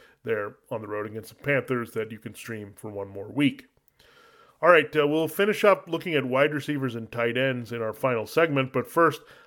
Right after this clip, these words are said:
I gotta tell you about Built Bar. Built Bar is the best tasting protein bar ever. If you don't know this, the only way you can, uh,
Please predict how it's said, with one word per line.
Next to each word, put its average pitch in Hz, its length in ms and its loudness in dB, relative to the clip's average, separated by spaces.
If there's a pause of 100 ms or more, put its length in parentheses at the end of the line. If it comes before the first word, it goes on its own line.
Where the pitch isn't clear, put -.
(120)
I 135 120 2
gotta 151 180 6
tell 151 180 4
you 143 220 4
about 139 480 2
Built 233 260 10
Bar. 208 220 8
Built 240 200 6
Bar 208 280 8
is 165 80 0
the 180 40 -6
best 185 280 0
tasting 185 320 -6
protein 180 300 -4
bar 165 200 6
ever. 147 300 4
If - 340 -16
you 156 60 -2
don't 170 180 4
know 160 160 6
this, 160 220 2
the 147 80 0
only 147 160 4
way 143 160 4
you 131 100 4
can, 127 300 -2
uh, 117 160 2